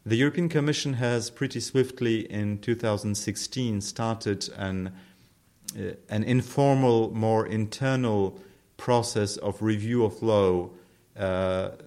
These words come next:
the, the so-called rule of law procedure, uh, inside the Commission. As a result of that procedure, it has produced several, if I'm right, until now, fourth,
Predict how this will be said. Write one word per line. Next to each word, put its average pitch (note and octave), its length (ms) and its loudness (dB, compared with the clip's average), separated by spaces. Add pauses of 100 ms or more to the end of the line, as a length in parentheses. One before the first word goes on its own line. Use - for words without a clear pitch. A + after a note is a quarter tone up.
the, F#2+ 480 -4
the G2+ 120 -2
so-called G#2 680 0 (120)
rule A2 240 2
of G#2 120 -4
law A2 160 6
procedure, F#2 760 -2 (640)
uh, F#2 400 -2 (680)
inside B2 440 2
the G#2+ 80 -2
Commission. G2+ 600 -6 (460)
As A#2+ 140 2
a A#2+ 60 6
result C#3+ 300 6
of C3 100 -2
that B2+ 180 2
procedure, B2+ 400 -2
it A#2+ 80 -4
has A2+ 320 -2 (240)
produced A#2 580 -2
several, G#2+ 640 0 (220)
if G#2 160 -4
I'm G#2 200 0
right, G#2 460 0
until G#2 300 -2
now, F#2+ 180 0
fourth, A#2 640 2